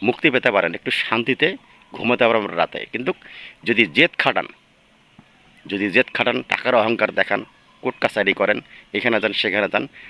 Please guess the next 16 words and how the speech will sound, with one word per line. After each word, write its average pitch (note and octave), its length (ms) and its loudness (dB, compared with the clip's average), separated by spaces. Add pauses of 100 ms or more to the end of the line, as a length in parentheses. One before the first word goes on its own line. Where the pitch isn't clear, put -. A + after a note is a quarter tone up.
(160)
তাহলে B2+ 280 0
কিন্তু B2+ 280 -4
আপনার A2+ 240 2
এই A2 100 2
সমস্যাগুলো A2 640 -2
কখনোই A2 240 -4
আপনারা G#2+ 200 -4
সমাধান F#2 360 -2
করতে F#2 220 -6
পারবেন C#2+ 300 -2
না। - 160 -8 (360)
শুধু F#2+ 220 0
একটা - 200 0
কথা C#3 200 0
মাথায় A#2+ 260 2
রাখবেন, D2+ 260 0